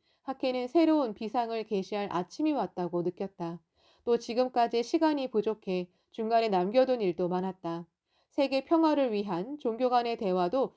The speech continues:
그중 하나이고 공로자 댁을 가정 방문하는 등 동지를 격려하는 일에도 힘쓰고 싶었다. 신이치는 니타스와 대면하자 이미 의향을 전달한 법화강 총강도 사임을 정식으로 신청했다.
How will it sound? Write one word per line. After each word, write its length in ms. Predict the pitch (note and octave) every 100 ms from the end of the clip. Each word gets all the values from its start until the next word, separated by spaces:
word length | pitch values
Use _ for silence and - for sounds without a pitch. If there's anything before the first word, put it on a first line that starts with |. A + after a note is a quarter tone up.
| _
그중 420 | - B3 C#4+ F#3 F3+
하나이고 680 | D4+ D4 B3+ F#3+ F3 D#3+ - _ _
공로자 520 | - A#3 A#3+ A#3+ A#3
댁을 320 | A#3 G#3+ G#3+
가정 340 | G#3+ G3 A#3+ C4
방문하는 640 | C4 B3+ B3 C4+ B3 G3
등 240 | F#3 E3+ - _ _
동지를 500 | A#3+ A3+ A#3 A#3+ A3+
격려하는 640 | A#3 F#3+ A3 A#3+ A#3 G#3+
일에도 440 | F#3 F3 F3 D#4 F#4
힘쓰고 460 | G4 F4+ E4+ B3+ F#3+
싶었다. 600 | G#3+ A3 A3+ _ E3+ E3 _ _ _ _ _ _
신이치는 720 | - E4 D#4+ - A3+ F3 F#3+ C4+ _ _
니타스와 800 | A3 A3 D4 D4 C#4+ C4+ C4 C4 B3+
대면하자 720 | F#3+ G#3 G#3 F#3+ D#3+ B3+ F#3+ _ _
이미 280 | B3 C#4 C#4+
의향을 500 | A3+ B3+ D4+ C#4+ C#4
전달한 640 | A#3 F3+ F#3+ G#3+ A3 G#3+ G#3+
법화강 580 | - E3 - A#3 A#3 A#3
총강도 520 | E4 D#4+ D#4 D4 C#4
사임을 520 | C4 A#3 G#3 B3 D4+
정식으로 640 | D4 F3+ F#3+ B3 A3+ A3+ A#3
신청했다. 720 | C#4 C#4 A#3+ F#3 _ D#3